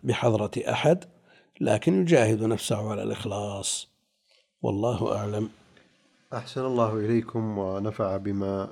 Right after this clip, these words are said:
Speaker 2: آه، تقولون. يقول، آه، أيضًا، آه، السائل هنا، آه، ما ص-، آه، "إذا زاد الإمام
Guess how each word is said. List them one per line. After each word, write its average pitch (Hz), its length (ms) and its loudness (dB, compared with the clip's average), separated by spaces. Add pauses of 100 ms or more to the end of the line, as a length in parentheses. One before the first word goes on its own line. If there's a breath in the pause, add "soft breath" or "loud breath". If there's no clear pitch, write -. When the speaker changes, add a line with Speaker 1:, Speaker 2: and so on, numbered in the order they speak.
Speaker 2:
آه، 92 260 -6
تقولون. 107 500 0 (800 loud breath)
يقول، 131 800 2
آه، 120 240 6
أيضًا، 117 500 4
آه، 107 200 -2
السائل 117 580 2
هنا، 117 420 4 (960 soft breath)
آه، 104 280 -6
ما 123 460 4
ص-، - 260 -6
آه، 113 480 -4 (160)
"إذا 135 240 6
زاد 147 280 6
الإمام 120 840 4